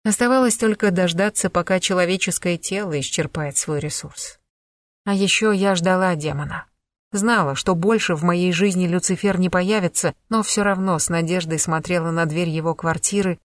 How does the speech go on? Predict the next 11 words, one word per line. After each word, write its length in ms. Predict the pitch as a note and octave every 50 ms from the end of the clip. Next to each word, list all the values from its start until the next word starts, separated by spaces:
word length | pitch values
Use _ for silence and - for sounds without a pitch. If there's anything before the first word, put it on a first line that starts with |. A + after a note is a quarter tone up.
| _ _ _ _ _ -
прислушивалась 680 | - G3+ G#3 - A#3 A3+ G3+ - F#3 E3 F3 E3+ -
к 80 | - -
шагам 440 | - - E3+ D#3+ D3 F3 F#3+ F#3 F3
в 100 | - -
приёмной. 580 | - F3 E3+ E3 E3 E3 D#3+ D#3 D#3 D#3 - _ _ _ _ _ _ _ -
Иногда 500 | F3 F3+ F3+ E3+ D#3+ D#3 D3 E3+ F3 F3+
путала 400 | - - E3+ E3 - D#3+ D#3 E3
их 340 | D#3 D3+ D#3 - - - _ -
с 40 |
шагами 500 | - - - E3+ D#3+ D3+ E3 D#3+ D#3+ D#3
помощницы. 760 | D3+ - D3 - C#3+ E3 E3 - - - - - - - -